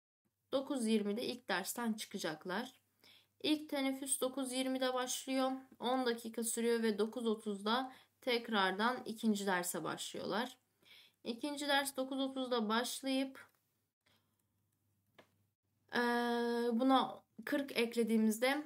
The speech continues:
on, on olur. İkinci teneffüse on onda giriyorlar. On yirmide çıkıyorlar. Üçüncü derse on yirmide girip tam on bir sıfır sıfırda çıkıyorlar.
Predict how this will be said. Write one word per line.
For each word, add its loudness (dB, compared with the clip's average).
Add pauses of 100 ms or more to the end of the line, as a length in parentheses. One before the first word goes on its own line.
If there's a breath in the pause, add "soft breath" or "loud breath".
(640)
on, 4 (520)
on 2
olur. -2 (1700 soft breath)
İkinci -6
teneffüse -2
on 2
onda 4
giriyorlar. 2 (720)
On 0 (140)
yirmide 0
çıkıyorlar. -2 (2000 soft breath)
Üçüncü -2
derse 2
on 2
yirmide 2
girip 0 (560)
tam 2
on 0
bir -2
sıfır -6
sıfırda -6
çıkıyorlar. -2